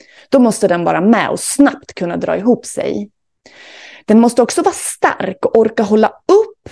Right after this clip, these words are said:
alla inre organ, men också när du lyfter någonting som matkassarna till exempel.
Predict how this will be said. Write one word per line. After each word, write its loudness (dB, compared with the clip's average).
alla 0
inre 2
organ, 0
men 0
också 0
när 4
du 4
lyfter 2
någonting -6
som 2
matkassarna 0
till -2
exempel. -6